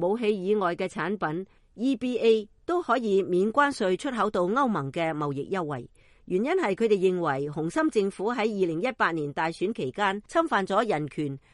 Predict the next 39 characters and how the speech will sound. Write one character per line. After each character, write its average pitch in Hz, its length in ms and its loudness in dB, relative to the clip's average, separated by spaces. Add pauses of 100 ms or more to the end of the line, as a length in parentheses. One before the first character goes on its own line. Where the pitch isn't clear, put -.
(120)
並 208 240 2
打 208 220 4
壓 226 140 4
政 190 260 0
治 160 220 -2
反 151 200 -4
對 160 160 -4
派， 135 260 -8 (580)
包 285 160 6
括 254 140 -2
喺 202 100 -2
二 214 220 2
零 160 140 0
一 247 140 0
七 277 160 -4
年 156 280 -2
以 208 200 0
叛 202 240 2
國 220 180 0
罪 180 240 0
嘅 196 160 2
名 147 320 0
義 170 300 0
逮 170 180 0
捕 165 320 0
柬 175 160 2
埔 254 140 -2
寨 160 240 -2
最 208 240 0
大 165 200 0
嘅 175 200 -2
反 180 320 2
對 180 240 0
黨 160 420 -2
救 214 160 4
國 196 260 0
黨 180 280 2
主 165 140 -4
席 185 300 -2